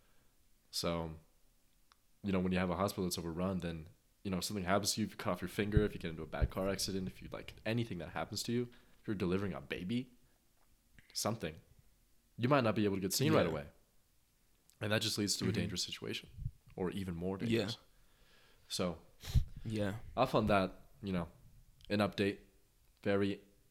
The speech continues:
Speaker 1: interesting weekend. I didn't do shit all weekend 'cause I just, I
Speaker 2: Mm-hmm.
Speaker 1: just don't like to do anything when I'm sick. <laughs>
Speaker 2: Yeah.
Speaker 1: Uh, but scary, scary thing. I'm just glad we got out of it more or less okay.
Speaker 2: Yeah.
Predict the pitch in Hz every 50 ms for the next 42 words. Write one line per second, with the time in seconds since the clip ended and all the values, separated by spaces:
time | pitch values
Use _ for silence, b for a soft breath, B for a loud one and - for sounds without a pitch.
0 | _ _ - 110 - 107 - - - 95 95 98 92 104 95 - - 107 123 113
1 | 92 87 82 - - - 104 95 87 87 87 90 90 101 92 95 95 - _ _
2 | _ _ _ _ _ _ _ _ _ - - 90 90 90 87 - - - - 131
3 | 131 120 117 113 117 - - 85 80 82 - - - 80 78 82 87 90 92 87
4 | 87 82 78 82 - - - 95 95 - - - - - - - - - - -
5 | - - - - - - - - - - - - - - - - 170 170 - -
6 | - 120 113 113 107 101 104 107 139 127 - - 113 - - - - - - -
7 | - - - - B 202 190 175 160 B B B B B B B B B _ _
8 | _ _ _ _ - - - - 98 101 98 95 95 92 90 82 - - - 98
9 | - 110 110 110 107 107 - - - - - - - - 147 143 147 147 139 117
10 | 101 92 - - 123 120 117 113 113 101 92 87 76 76 - - - - - -
11 | - 92 98 92 - - 101 95 95 92 92 87 87 87 85 82 85 82 80 -
12 | - - - - - - - - - - - - - - - - 92 90 90 85
13 | 82 - - 80 - - 82 135 - 107 101 90